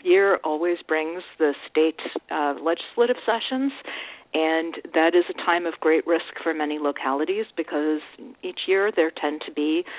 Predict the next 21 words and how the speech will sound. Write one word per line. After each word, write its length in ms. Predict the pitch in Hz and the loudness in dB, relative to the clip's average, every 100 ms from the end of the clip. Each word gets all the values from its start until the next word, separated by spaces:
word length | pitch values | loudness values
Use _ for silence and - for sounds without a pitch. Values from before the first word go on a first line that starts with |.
| - - | -14 -10
a 60 | |
couple 380 | - - 165 180 | -6 -2 -2 -2
or 200 | 175 156 | -2 -2
more 280 | 156 151 147 160 | -4 -4 -6 -8
states 380 | - 135 143 139 - - | -4 0 0 -2 -10 -6
that 320 | 156 143 139 - - | 0 2 0 -4 -6
consider, 720 | - 160 - 156 147 143 143 - - - - - | -6 -4 0 2 2 2 0 -4 -20 -20 -10 0
um, 400 | 143 139 139 135 - - - _ - | 2 2 -2 -8 -16 -20 -20 _ -8
uh, 180 | 156 139 - - - | -4 -4 -6 -10 0
frequently 640 | 185 - 185 - 175 165 - | 2 2 -4 2 2 2 -2
industry-written 1160 | 175 180 - - 180 165 147 165 165 160 156 185 _ - | -2 -2 -4 0 2 2 4 4 2 -8 -8 -10 _ -2
legislation, 920 | 165 151 139 - 135 135 - 175 233 - - - - - | 0 0 -4 -2 0 0 -2 -6 -8 -16 -18 -18 -12 -2
um, 340 | 139 139 139 139 - | 2 2 0 -4 0
certainly 320 | 160 160 156 | 0 0 -4
industry-advocated 1500 | 151 156 - - 151 147 143 180 208 185 - 160 151 151 147 - _ - | -2 -2 -2 -2 0 2 0 0 0 -2 -2 -2 2 2 0 -6 _ -6
legislation 1000 | 165 156 156 - 151 147 - 143 143 143 - - | 0 2 0 -4 -2 0 -2 -4 -4 -8 -10 0
that 240 | 156 147 | 2 2
would 160 | 165 160 - - | 2 0 -2 -6
stop 420 | - 151 156 - - - - - | 4 6 6 2 -18 -18 -16 0
local 340 | 170 165 165 | 2 4 2
initiatives 520 | 156 147 143 143 147 | -2 -2 -4 -2 -4